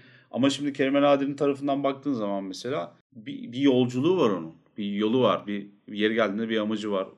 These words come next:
Zorluklara karşı bir göğüs germesi var. İnatçı bir kadın olduğunu düşünüyorum. Ee, gözünü öyle budaktan sakınmayan biri. O yüzden de hani insanlara ulaşması da daha net. Yani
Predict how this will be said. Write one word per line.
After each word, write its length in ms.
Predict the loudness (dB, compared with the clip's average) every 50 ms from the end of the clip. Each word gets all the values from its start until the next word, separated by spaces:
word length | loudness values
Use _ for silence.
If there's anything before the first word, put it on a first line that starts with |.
| _ -18
Zorluklara 680 | -10 -2 0 2 2 2 0 -2 -6 -6 -4 -4 -4 -4
karşı 380 | -4 -4 -4 -4 -6 -10 -12
bir 60 | -14
göğüs 340 | -12 -8 -6 -6 -8 -8 -4
germesi 440 | -2 -2 -2 -2 -2 -6 -8 -8 -8
var. 180 | -8 -8 -8 -14 _ _ _ _ -20 _ _ _ _ _ -20 _ _
İnatçı 640 | 0 4 4 4 4 2 -2 -10 -6 -4 -4 -4 -4 -4
bir 160 | -8 -8 -6
kadın 220 | -6 -6 -4 -4 -2
olduğunu 360 | -2 -2 -2 -4 -6 -8 -10
düşünüyorum. 640 | -10 -12 -14 -14 -10 -10 -8 -8 -8 -8 -10 -10 -8
Ee, 260 | -8 -6 -6 -6 -6
gözünü 320 | -4 -4 -4 -4 -2 -2 -2
öyle 160 | -2 -2 -2
budaktan 420 | -2 0 -2 -2 -2 -4 -6 -6
sakınmayan 640 | -6 -6 -8 -10 -8 -6 -6 -4 -2 -2 -2 -4 -4
biri. 220 | -8 -8 -10 -10 -12 -14 _ _ _ _ _ _ _ _ _ _ _
O 120 | 2 2 2
yüzden 380 | 2 2 0 0 -2 0 0
de 40 | 0
hani 160 | 0 2 4
insanlara 480 | 4 4 4 4 2 0 0 0 0 0
ulaşması 640 | 0 2 2 2 2 0 -6 -8 -8 -8 -12 -8 -2
da 40 | 0
daha 140 | 2 2 2
net. 240 | 0 -4 -6 -12 _ _ _ _ _ _ _ _ -4
Yani 180 | -2 -2 -2 -2